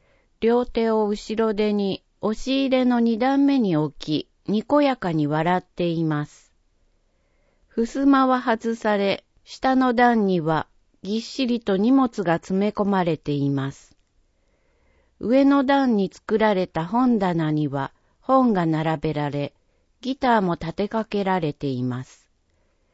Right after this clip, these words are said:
押し入れの壁にはおしゃれなライトもあります。天袋も扉は外され、板のようなものが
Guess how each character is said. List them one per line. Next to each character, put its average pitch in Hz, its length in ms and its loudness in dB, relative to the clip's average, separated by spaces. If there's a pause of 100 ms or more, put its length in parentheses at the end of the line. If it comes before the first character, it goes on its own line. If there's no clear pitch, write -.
(260)
押 208 120 -4
し 277 320 -4
入 269 40 -2
れ 277 160 4
の 269 180 2
壁 240 360 0
に 240 220 2
は 170 280 0 (260)
お 196 100 -2
し - 100 -6
ゃ 285 100 0
れ 254 140 2
な 185 180 0
ラ 226 180 2
イ 240 100 -2
ト 175 180 -2
も 151 220 0
あ 143 60 -2
り 143 180 -2
ま 135 180 -2
す。 - 240 -20 (1400)
天 269 300 2
袋 240 500 0
も 226 320 0 (180)
扉 254 440 0
は 233 160 0
外 220 300 -2
さ 208 240 -2
れ、 190 240 0 (600)
板 277 280 -2
の 233 180 2
よ 214 200 4
う 190 40 2
な 175 160 2
も 170 160 0
の 175 160 0
が 156 260 -2